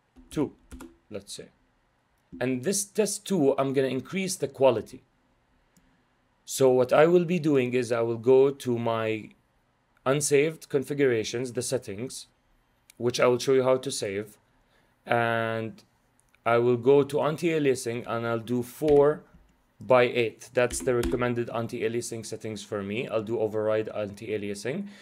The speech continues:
with, with no specific anti-aliasing mean or method, 'cause I'm doing a custom anti-aliasing variable. And I'll go to console variables, and from here I'm gonna increase it to one hundred sixty.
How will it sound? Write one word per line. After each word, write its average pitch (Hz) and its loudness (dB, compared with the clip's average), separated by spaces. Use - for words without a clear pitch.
with, 131 2
with 131 0
no 151 0
specific 135 -6
anti-aliasing 120 -2
mean 120 -2
or 110 -2
method, 104 -8
'cause 104 -4
I'm 110 -4
doing 113 -4
a 101 -6
custom 120 -6
anti-aliasing 104 -8
variable. 98 -6
And 135 -2
I'll 131 4
go 147 2
to 147 -10
console 151 -4
variables, 117 0
and 120 -2
from 196 2
here 160 0
I'm 139 -4
gonna 123 0
increase 135 -8
it 156 -6
to 120 -4
one 131 0
hundred 143 -2
sixty. - -10